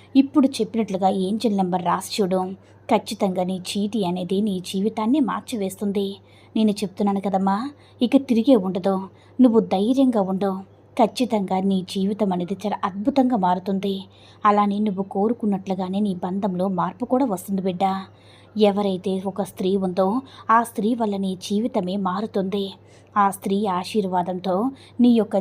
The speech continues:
జీవితమే మారుతుంది. ఆ స్త్రీ మరెవరూ కాదు బిడ్డ, నీ భార్య మాత్రమే. కాబట్టి అటువంటి స్త్రీని నువ్వు ఎప్పుడూ కూడా బాధ పెట్టకూడదు. నీ జీవితంలోకి ఒక వెలుగు తెచ్చిన నీ భార్య మాత్రమే కాబట్టి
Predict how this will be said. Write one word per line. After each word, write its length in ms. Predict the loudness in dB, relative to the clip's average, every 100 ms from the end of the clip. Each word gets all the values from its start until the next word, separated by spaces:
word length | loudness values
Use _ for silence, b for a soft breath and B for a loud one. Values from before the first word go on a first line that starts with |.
| -2
జీవితమే 580 | -2 -2 -2 -2 -4
మారుతుంది. 640 | -4 -4 -4 -4 -2 -2 -4 -8 -18 b b
ఆ 100 | -4
స్త్రీ 280 | -4 -4 -2
మరెవరూ 440 | 0 0 0 0 0
కాదు 300 | 0 -4 -2
బిడ్డ, 220 | -4 0 0 0 -8 b b 0
నీ 120 | 2
భార్య 400 | 2 0 0 0
మాత్రమే. 600 | 0 0 -4 -4 -2 -2 -6 -12 -20 -10 2
కాబట్టి 400 | 4 4 0 0 0 -6 B B -2
అటువంటి 540 | 2 2 2 0 -2
స్త్రీని 480 | -6 -6 -2 -2 -2
నువ్వు 220 | -4 -2 -4
ఎప్పుడూ 280 | -4 0 0
కూడా 240 | 0 0
బాధ 300 | 0 -2 -6 -6
పెట్టకూడదు. 600 | -4 -6 -4 -4 -2 -2 -4 -12 B B 4
నీ 100 | 4
జీవితంలోకి 800 | 4 0 -2 0 0 -2 -2 -2
ఒక 180 | -2 0
వెలుగు 340 | 0 0 2 2
తెచ్చిన 340 | 0 -2 -2
నీ 160 | -2 -2
భార్య 380 | -4 -4 0
మాత్రమే 500 | 0 0 -2 -2 -2
కాబట్టి 440 | 0 0 0 -2